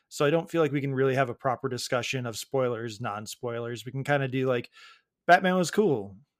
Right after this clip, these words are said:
Catwoman was cool, but then there's not really a whole lot else to talk about. So we're gonna just do a full spoiler discussion, and hopefully you enjoy the ride.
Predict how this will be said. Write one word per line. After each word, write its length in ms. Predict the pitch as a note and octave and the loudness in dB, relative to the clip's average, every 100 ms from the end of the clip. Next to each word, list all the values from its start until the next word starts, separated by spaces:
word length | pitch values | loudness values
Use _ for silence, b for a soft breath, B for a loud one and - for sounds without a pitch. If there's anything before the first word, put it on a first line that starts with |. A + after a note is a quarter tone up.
| - | 2
Catwoman 440 | E3 D3 C3+ B2+ | 4 4 0 -2
was 160 | B2+ A2 | -4 -4
cool, 320 | C#3 A#2 G#2+ | -4 -4 -4
but 160 | G#2+ C#3+ | -2 0
then 180 | C#3 | 0
there's 240 | C3 B2 A#2+ | 0 -4 -2
not 260 | B2+ A2+ | -2 -2
really 200 | B2 A#2+ | -4 -6
a 60 | A2+ | -4
whole 180 | A#2 A2 | -4 -2
lot 200 | G#2 G#2 | -4 -4
else 240 | G#2 - | -6 -8
to 340 | - A#2 G#2+ G#2 b b b _ - | -10 -8 -8 -10 b b b _ -2
talk 220 | C#3+ B2+ | 2 2
about. 260 | C3+ C3 B2 | 2 0 -2
So 400 | - C3 A#2+ A2 | -2 -2 -2 -4
we're 80 | C3 | -2
gonna 160 | C#3 C3+ | 0 0
just 220 | A#2+ - b b b _ - | -4 -8 b b b _ -6
do 140 | C3+ | -2
a 60 | B2+ | 0
full 540 | - D#3+ D3+ D3 C#3+ | 4 6 6 4 0
spoiler 560 | - - D3+ C#3+ C#3 C#3 | -8 -4 2 4 4 2
discussion, 760 | A#2 - D#3 D#3 E3 E3 E3 D3+ b b _ _ | -2 -4 -2 0 0 -2 -2 -8 b b _ _
and 320 | B2+ A#2+ A#2 A2+ | -6 -6 -6 -4
hopefully 420 | - D3 D3 C#3 | 0 0 2 2
you 400 | C#3 C3+ C3 B2+ _ _ - | 2 0 -2 -8 _ _ -10
enjoy 340 | C#3 B2 C#3 B2+ | -6 0 0 0
the 100 | A#2+ | -2
ride. 300 | G2+ G2+ | -6 -8